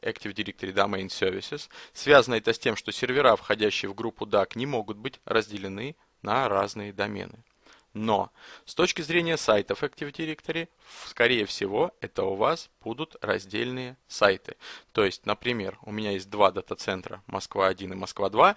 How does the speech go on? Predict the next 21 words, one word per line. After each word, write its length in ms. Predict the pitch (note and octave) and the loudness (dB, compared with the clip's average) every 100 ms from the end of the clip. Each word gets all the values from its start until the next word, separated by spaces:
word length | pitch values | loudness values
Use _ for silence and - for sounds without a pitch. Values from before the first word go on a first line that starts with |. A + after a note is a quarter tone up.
| - - - | -2 -18 -6
и 100 | A2+ | -4
два 300 | G2+ G#2 F3 | 0 8 8
сайта 540 | G3+ - F#2+ G2+ G#2+ G#2 _ | 8 4 2 2 -8 -10 _
Москва 340 | G2 - G2+ F#2+ | -8 -6 2 2
один, 300 | F#2+ C#3 F#3 | 2 -6 -6
ну 160 | A#2 D3 | -6 -8
и, 40 | |
соответственно, 600 | - G2+ B2 C3 - C3 _ _ _ - | -6 -8 -6 -8 -10 -14 _ _ _ -10
Москва 520 | G2+ F#2+ - G#2 A2+ - - | -6 -6 -2 0 0 -4 -4
два. 280 | G2 G2+ _ _ - - - - | -2 -2 _ _ -20 -18 -18 -6
Мы 260 | A2 G3 - | 0 0 2
распределяем 840 | A#2 C#3 - C#3 C#3 A2 G#2 A#2 D3+ | 2 2 0 -4 -2 0 0 -2 -6
сервера 520 | - G#2 G2+ A#2 E3 | -4 -2 2 2 2
между 580 | A2+ G#2+ C#3 C3 E3 - | -2 -4 -4 -4 -8 -8
несколькими 560 | G#2+ G2+ - G#2+ - G#2 | -6 -6 -6 -8 -8 -8
дата-центрами. 800 | G2+ G2+ G#2+ - F#2+ - G#2+ - _ - - - - _ _ - | -6 -4 -4 -4 -8 -12 -20 -20 _ -20 -18 -18 -20 _ _ 0
На 140 | D#3+ | 2
моем 380 | G3+ D#3 G#2 A2+ | 4 2 0 -2
примере, 640 | C3+ D3 A2+ F#2+ A#2 E3 _ _ _ | -2 -2 -2 -4 -6 -8 _ _ _
э, 440 | - G#2+ G#2 G2+ G#2 _ _ _ - | -2 0 4 2 2 _ _ _ -8
присутствует 680 | C3+ - A2+ - A#2 B2+ | -6 -4 -6 -4 -6 -6